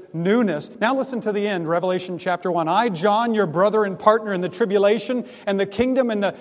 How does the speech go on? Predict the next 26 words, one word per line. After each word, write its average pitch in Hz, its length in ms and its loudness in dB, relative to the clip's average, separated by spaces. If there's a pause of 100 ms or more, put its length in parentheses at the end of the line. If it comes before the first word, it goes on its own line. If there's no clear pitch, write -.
(160)
patient 233 500 0
endurance 202 540 0
that 208 120 0
are 202 100 0
in 220 300 -2 (140)
Jesus, 202 580 0 (140)
was 185 180 0
on 196 140 2
the 196 80 0
island 226 320 2
called 208 320 -2
Patmos 214 480 -6
and 180 200 -6
on 185 160 -4
account 220 360 -4
of 175 80 -4
the 170 80 0
word 180 180 -2
of 170 140 -8
God 151 320 -2
and 156 120 -6
the 156 60 -8
testimony 160 460 -8
of 160 100 -8
Jesus." 127 420 -12
Oh, 226 300 -6